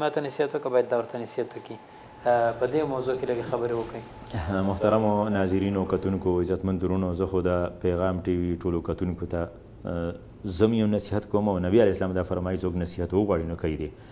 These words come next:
Speaker 2: خو دا د خلکو طلب دی چې موږ نصیحت وکړو.
Speaker 1: بالکل.
Speaker 2: ځکه چې موږ او تاسو د دې، آه، پیغام د ټي وي معنی هم دا ده چې پیغام موږ یو میسج د خلکو ته ورکوو، د دین او د قرآن او د سنت میسج ورکوو. نو یو خو دا ده چې شرعاً یو کس چا خواله ول-، ورشي، نو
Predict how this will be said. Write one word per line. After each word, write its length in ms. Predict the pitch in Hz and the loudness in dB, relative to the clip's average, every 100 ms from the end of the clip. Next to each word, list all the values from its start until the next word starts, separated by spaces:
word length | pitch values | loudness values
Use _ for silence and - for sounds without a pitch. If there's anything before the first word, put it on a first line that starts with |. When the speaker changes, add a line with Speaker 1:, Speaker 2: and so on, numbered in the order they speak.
| - - | -18 -4
Speaker 2:
خو 240 | 87 85 | 0 2
دا 140 | 90 101 | 6 4
د 80 | 92 90 | 4 2
خلکو 180 | 101 87 | 0 0
طلب 320 | 95 101 113 | 2 4 4
دی 80 | 87 | 0
چې 60 | |
موږ 140 | 87 90 | 0 -4
نصیحت 320 | 85 92 87 | -4 -4 0
وکړو. 260 | 98 98 78 - - | 0 0 -6 -8 -12
Speaker 1:
بالکل. 440 | 131 - - - | -12 -12 -12 -2
Speaker 2:
ځکه 180 | 101 98 92 | 0 0 -2
چې 60 | 92 | -2
موږ 140 | 98 | 0
او 80 | 92 | 0
تاسو 380 | 87 95 92 90 | 2 0 0 -2
د 80 | 87 | 0
دې، 320 | 87 85 - 95 | 0 -2 -2 -2
آه، 220 | 90 85 90 | -2 -2 -2
پیغام 340 | 90 95 98 | 0 0 -2
د 60 | 85 | -2
ټي 100 | 98 95 | 0 0
وي 80 | 90 | 0
معنی 260 | 87 90 | -2 -2
هم 100 | 101 | 0
دا 140 | 87 87 | 0 0
ده 100 | 82 | -2
چې 100 | - | -4
پیغام 340 | 98 85 95 95 | -2 0 0 0
موږ 160 | 95 | 0
یو 100 | 87 | 0
میسج 280 | 90 98 92 | 0 -2 -2
د 60 | 82 82 | -2 -2
خلکو 180 | 80 | -4
ته 100 | - | -4
ورکوو، 380 | 78 69 76 73 87 | -4 -4 -6 -6 -6
د 80 | 82 | 0
دین 120 | 101 | 0
او 100 | 92 | 0
د 120 | 87 85 | 0 0
قرآن 180 | 87 | -2
او 80 | 90 | -2
د 80 | 85 - | -4 -2
سنت 220 | 90 92 | -4 -2
میسج 240 | 80 80 | -6 -4
ورکوو. 320 | 78 76 78 76 - - - - | -6 -4 -8 -8 -14 -16 -14 -6
نو 160 | 90 87 87 87 - 98 | 0 4 4 2 4 6
یو 60 | 95 | 6
خو 120 | 95 | 8
دا 140 | 92 | 6
ده 100 | 90 | 6
چې 100 | 82 | 2
شرعاً 460 | 78 87 85 95 95 95 - - - 92 | 0 2 4 2 0 -4 -16 -20 -6 0
یو 100 | 82 | 2
کس 260 | 101 - | 2 0
چا 120 | - 87 | -2 0
خواله 320 | 92 90 85 | 2 2 2
ول-، 220 | 90 - 90 | 0 0 0
ورشي، 300 | 98 - 80 - - - - 95 | 0 0 -8 -10 -20 -20 -10 -2
نو 360 | 85 85 85 | 0 0 -2